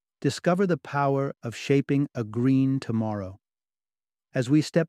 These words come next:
further into the year twenty twenty, we are nestled in the heart of a crisis.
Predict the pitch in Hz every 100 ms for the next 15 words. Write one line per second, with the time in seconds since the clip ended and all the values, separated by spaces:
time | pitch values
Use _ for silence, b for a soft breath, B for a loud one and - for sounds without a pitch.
0 | _ - 170 165 160 143 135 127 127 131
1 | 131 131 - - 156 143 143 - 135 123
2 | 113 110 113 _ _ _ _ - 131 131
3 | 127 139 151 - 170 156 139 127 107 -
4 | 156 123 - 117 127 - 113 104 107 95
5 | -